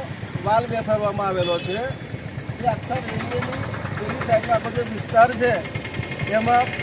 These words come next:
પીવાનું પાણી પહોંચે છે અને ત્યાં વાલ બેસાડેલો છે અને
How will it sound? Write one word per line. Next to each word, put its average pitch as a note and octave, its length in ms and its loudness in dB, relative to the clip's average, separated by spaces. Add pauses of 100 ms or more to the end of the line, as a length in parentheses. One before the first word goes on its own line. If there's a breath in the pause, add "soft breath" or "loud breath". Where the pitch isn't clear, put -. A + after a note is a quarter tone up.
(1080)
પીવાનું C4 480 4
પાણી A3+ 320 2
પહોંચે G#3 340 2 (100)
છે F#3+ 100 2 (1000)
અને G#3 180 0
ત્યાં A#3+ 280 2
વાલ A#3 260 6
બેસાડેલો B3 520 2 (120)
છે C4 100 2 (260)
અને A3+ 120 -4